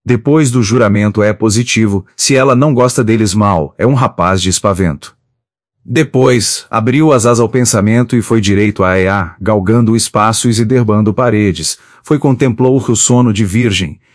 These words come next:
que ele supunha ser quieto e puro, mas que a essa mesma hora era turbado e já complicado das ideias do mal.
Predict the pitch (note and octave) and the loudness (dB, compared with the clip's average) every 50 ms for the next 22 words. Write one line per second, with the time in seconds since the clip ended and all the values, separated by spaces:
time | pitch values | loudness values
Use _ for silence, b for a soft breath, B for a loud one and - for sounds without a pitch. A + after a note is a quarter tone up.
0 | _ _ - - E3 E3+ - - D3 - - D3 D3+ D3+ C3+ - - D3+ D#3+ D3 | _ _ -4 -2 -2 -2 0 -2 -4 -2 0 0 0 0 0 0 0 -2 -2 -2
1 | - - A#2 G#2+ G#2 A2+ B2+ C3 - - A2 - - A2+ G#2+ G#2 G2 E2+ C#2+ C#2 | -2 0 0 2 2 2 0 -2 -2 -6 -6 -4 -2 -2 0 0 0 0 -2 -6
2 | - _ _ _ _ _ _ _ - D3 F#3 F#3+ - - E3 B2+ C3 D3+ D3+ D3 | -10 _ _ _ _ _ _ _ -2 -2 -2 -2 0 0 2 2 2 2 2 2
3 | B2 A2+ A#2+ B2 A2+ A2+ G#2 F2+ F#2+ G#2 A2+ G#2+ F#2+ F#2 F#2 F2+ E2 - G#2 F2 | 2 2 2 2 2 2 2 2 2 2 2 2 2 2 0 0 -2 -2 -4 -2
4 | D#2 F#2 F#2+ F#2+ G2 F#2 E2 D#2 D2 B1+ D2+ E2 G2 G2+ - B2 G#2 A#2+ A2+ - | -2 -2 0 0 0 -2 -2 -6 -8 -8 -6 -6 -4 -2 -4 -4 -2 -2 -4 -4
5 | - G#2 G2+ G#2 G2+ F#2 G2+ F#2+ G#2 G2+ G#2 A2+ F#2 F#2 G2+ G#2+ A2+ A#2+ A#2 G#2+ | -2 -2 -2 -2 -2 -2 -2 -2 0 0 0 -2 -2 0 0 2 2 2 2 2
6 | A2 G2+ G#2+ A2+ G2+ F#2+ F2 D#2+ D2 C#2 - _ | 0 0 0 0 0 0 0 0 -4 -6 -10 _